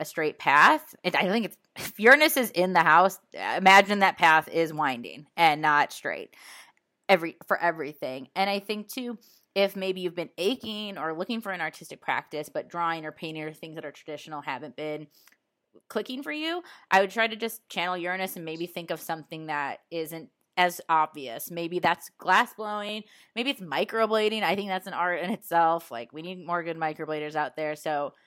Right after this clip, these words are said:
I think just thinking of, like, what do I like? Okay, now what's, like, of, like, the opposite or same version of that if it's not, if just drawing and painting aren't working for me. And which are great mediums, but they're, like,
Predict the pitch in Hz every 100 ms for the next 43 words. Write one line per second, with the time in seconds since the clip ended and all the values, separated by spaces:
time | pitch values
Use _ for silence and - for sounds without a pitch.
0 | _ _ 180 190 214 202 196 - 190 196
1 | 196 180 160 151 147 _ _ _ 175 190
2 | 196 185 180 160 156 156 - 170 - 175
3 | 165 156 156 156 135 156 _ _ _ _
4 | _ - 175 156 _ 170 160 - 156 156
5 | 147 131 _ - 180 - 165 - 160 156
6 | 156 156 - 180 165 156 151 156 _ 175
7 | 156 147 147 143 143 131 - 143 143 -
8 | 156 139 - _ _ _ _ 180 - 180
9 | 165 - 160 151 143 156 143 151 143 127
10 | - 131 - - - 202 269 254 254 302
11 | 277 294 247 208 170 175 190 208 214 202
12 | 196